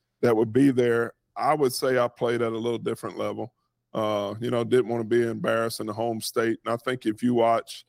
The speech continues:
a lot of guys around the N F L, when they go back home, uh, they're playing at a little different speed. You know, it just means more.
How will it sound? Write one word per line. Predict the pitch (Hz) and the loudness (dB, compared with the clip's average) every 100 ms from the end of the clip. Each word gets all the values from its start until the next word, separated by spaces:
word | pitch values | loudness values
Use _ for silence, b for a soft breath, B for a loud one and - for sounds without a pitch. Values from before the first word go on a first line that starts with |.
| _ _ _ | _ _ _
a | 113 | 0
lot | 113 117 | 2 2
of | 117 | 2
guys | 117 117 113 | 0 0 0
around | 113 117 117 | -4 -4 -4
the | 107 | -4
N | 117 | -4
F | 110 - | -4 0
L, | 117 120 | 0 2
when | 117 107 | -2 -2
they | 117 | -2
go | 117 | 0
back | 117 117 113 | 0 0 0
home, | 110 110 117 127 _ _ _ _ | -2 -2 -4 -8 _ _ _ _
uh, | 120 113 113 110 107 - - | -4 -2 -2 -4 -8 -12 -2
they're | 123 | 0
playing | 143 131 123 | 4 2 2
at | |
a | 120 | 0
little | 117 113 | 0 0
different | 117 113 101 | -2 -4 -8
speed. | - 117 113 107 - | -4 -2 -2 -6 -6
You | 120 | 0
know, | 131 | 2
it | |
just | 156 135 | 2 2
means | 135 127 110 | 2 0 -2
more. | 104 104 104 | -6 -8 -8